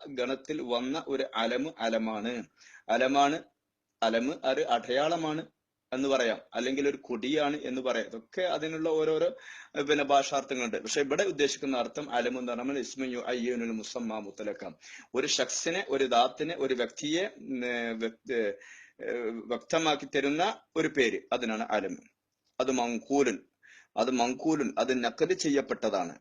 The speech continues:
അതിനെ നഖല് ചെയ്യപ്പെട്ടു, അതിനെ പിടിക്കപ്പെട്ടു, അതിനെ നഖല് ചെയ്യപ്പെട്ടു. എന്തിൽ നിന്ന് മങ്കൂൽ? മിൻ ഇസ്മു മഫ്ഊലിൻ, മഫ്ഊ-, ഇസ്മു മഫ്ഊല്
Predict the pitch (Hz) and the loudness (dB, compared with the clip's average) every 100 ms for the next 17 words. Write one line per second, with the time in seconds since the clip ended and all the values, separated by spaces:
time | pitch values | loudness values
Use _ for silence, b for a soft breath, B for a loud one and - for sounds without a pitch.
0 | - 113 131 156 - _ _ 110 110 - | -4 0 2 0 -4 _ _ -6 -4 -2
1 | 165 156 131 120 117 - - 113 120 123 | -2 0 0 0 -4 -8 -6 -4 -6 -6
2 | 123 - 165 147 147 165 139 127 120 107 | -6 -4 -2 -2 -2 -4 -2 -2 -2 -2
3 | 139 135 120 104 - 101 80 B B B | -6 -4 -4 -6 -6 -10 -10 B B B
4 | - 135 156 185 185 202 202 160 160 185 | -2 2 2 2 4 4 6 2 0 0
5 | 156 151 147 156 156 160 156 _ B - | 0 2 0 0 0 0 -4 _ B -2
6 | 135 160 - 147 - - 180 160 139 - | 0 0 0 -2 -2 -4 -2 2 0 -2
7 | - 139 143 127 - 117 - 160 156 127 | 2 4 6 4 0 -4 -4 -8 -4 -6
8 | - 165 165 151 151 151 156 175 | -4 0 0 0 -2 0 0 0